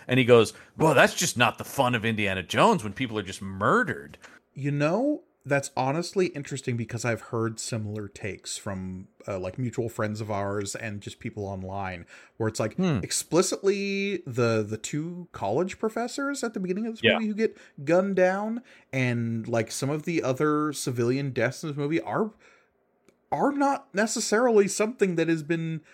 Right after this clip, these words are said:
Speaker 2: a part of the Indiana Jones franchise. Obviously, there are, like, innocents that are harmed because of evil Nazi plans, and that will happen, but just, like, the casual gunning down of people in the routine course of their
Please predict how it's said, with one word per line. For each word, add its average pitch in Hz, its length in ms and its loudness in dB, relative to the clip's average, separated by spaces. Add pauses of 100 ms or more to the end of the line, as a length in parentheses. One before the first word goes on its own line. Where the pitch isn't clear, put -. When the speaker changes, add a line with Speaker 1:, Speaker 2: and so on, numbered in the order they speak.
(140)
Speaker 2:
a 139 60 -4
part - 360 2
of 143 100 2
the 143 140 -4
Indiana 147 280 -2
Jones 131 260 0
franchise. 190 400 0
Obviously, 233 400 4
there 147 200 8
are, 135 140 4 (140)
like, 123 220 4 (200)
innocents 143 540 2
that 127 100 4
are 113 140 0
harmed 123 640 2 (540)
because 123 280 0
of 117 100 2
evil 113 280 0
Nazi 110 340 -4
plans, - 520 -6 (340)
and 117 160 0
that 113 180 -4 (240)
will 123 240 0
happen, 143 360 4
but 127 140 0
just, 143 200 -6
like, 143 160 0
the 123 80 -2
casual 131 960 0 (340)
gunning 117 400 2
down 107 500 -2
of 104 300 -6
people 110 520 -2 (220)
in 123 220 2
the 113 140 2
routine 135 640 -2
course 123 400 -2
of 110 200 -4
their 104 320 -2